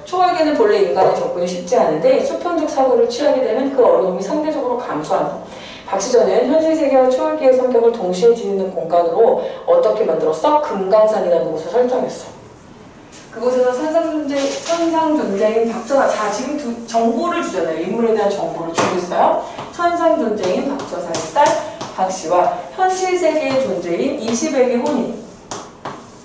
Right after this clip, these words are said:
이게 결국 뭐냐면 수직적 사고를 끌어내려가지고 수평적 사고 속에서 아우르고 있다라는 거예요. 자, 갑니다. 자, 처사가 말했다.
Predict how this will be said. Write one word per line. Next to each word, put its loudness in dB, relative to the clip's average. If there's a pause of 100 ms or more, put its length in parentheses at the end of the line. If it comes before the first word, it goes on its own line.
(680)
이게 -2
결국 2
뭐냐면 0
수직적 -2
사고를 2
끌어내려가지고 2
수평적 -6
사고 -2
속에서 -2
아우르고 -2
있다라는 0
거예요. -10 (920)
자, -4
갑니다. 2 (2000)
자, 0
처사가 2
말했다. 0